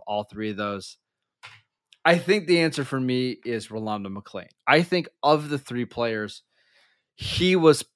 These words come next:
pretty clearly the most talented. And we saw it during the twenty fourteen season, um, when Sean Lee was out and he was playing that middle linebacker spot. He was just, he was unique, right? You just don't find six-foot-five, two hundred and sixty-five pound linebackers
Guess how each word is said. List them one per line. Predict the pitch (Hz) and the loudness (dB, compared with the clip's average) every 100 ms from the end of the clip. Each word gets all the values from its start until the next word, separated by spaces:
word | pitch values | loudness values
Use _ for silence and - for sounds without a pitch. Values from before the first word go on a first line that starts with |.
| _ - | _ -14
pretty | - - 160 156 | -10 2 4 4
clearly | - - 139 143 143 | 0 -2 2 2 2
the | 120 110 | 0 -2
most | 107 98 - - | -4 -6 -10 -14
talented. | - 110 117 123 131 123 123 | -6 -4 -4 -4 -4 -4 -4
And | 147 156 | 0 0
we | |
saw | 175 - 160 156 | 2 6 6 6
it | 131 | 2
during | 127 123 113 | -4 -4 -6
the | |
twenty | 110 - 127 110 | -8 -6 -4 -4
fourteen | - 127 123 120 104 | -4 -4 -4 -6 -6
season, | - 104 98 95 - _ _ _ | -6 -6 -8 -12 -14 _ _ _
um, | 110 107 101 95 98 - | -4 -2 -2 -4 -12 -8
when | 120 | -6
Sean | 113 135 127 123 | 0 4 4 4
Lee | 120 | 0
was | 104 | -2
out | 110 110 | -2 -2
and | 92 | -4
he | - 135 | -6 -4
was | 131 - | -2 -2
playing | - 123 113 | -2 0 0
that | 92 | -4
middle | 120 117 107 | -4 -2 -2
linebacker | 107 107 104 101 | -2 -4 -8 -10
spot. | - 107 92 92 _ _ _ _ _ _ _ - | -10 -6 -6 -6 _ _ _ _ _ _ _ -16
He | 123 | -10
was | 120 117 | -6 -2
just, | 139 - _ _ - | -4 -4 _ _ -10
he | 123 123 | -8 -4
was | 120 104 | -4 -4
unique, | 117 123 156 - - - | -4 0 -2 -4 -12 -4
right? | 117 | -4
You | 135 123 | -2 -4
just | 123 151 | -4 0
don't | 147 139 | 2 0
find | - 143 139 123 | 0 2 4 2
six-foot-five, | - 127 - 123 - - 120 117 110 - | -2 -6 -6 -14 -4 2 4 4 0 -4
two | - 123 | -2 0
hundred | 123 120 | 2 0
and | 107 | -4
sixty-five | - 131 - 117 120 110 107 | -6 -8 -8 -4 -2 0 0
pound | 110 110 | -2 -2
linebackers | 107 117 110 104 - 104 95 | -2 -2 -2 -2 -4 -8 -8